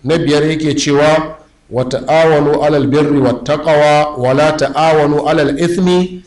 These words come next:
wal udwan." Kuma kun ga waɗannan abubuwan, ba fa za ka iya fahimtar Alkur'ani ba sai ka fa ka san Larabci ba. Kun gane wannan?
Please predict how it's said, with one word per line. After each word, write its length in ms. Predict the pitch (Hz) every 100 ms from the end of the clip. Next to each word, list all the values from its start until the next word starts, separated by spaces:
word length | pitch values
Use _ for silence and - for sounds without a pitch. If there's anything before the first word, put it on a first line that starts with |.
| _ -
wal 140 | 127 120
udwan." 520 | 123 123 196 233 233
Kuma 160 | 196
kun 140 | 202 220
ga 80 | 220
waɗannan 400 | 226 - 202 196
abubuwan, 380 | 190 196 208 208 208 - - _ _ -
ba 180 | 131 160
fa 80 | 214
za 140 | 240
ka 60 | 254 214
iya 100 | 202
fahimtar 340 | 185 190 190 151
Alkur'ani 360 | 147 147 180 160
ba 120 | 151
sai 160 | 156 151
ka 120 | 151
fa 120 | 156
ka 220 | 160 160
san 160 | 160 165
Larabci 480 | 160 156 143 165 151
ba. 180 | 151 151 _ _ _ _ _ _ _ _ _ _ _
Kun 100 | 156
gane 220 | 170 190 180
wannan? 300 | 180 185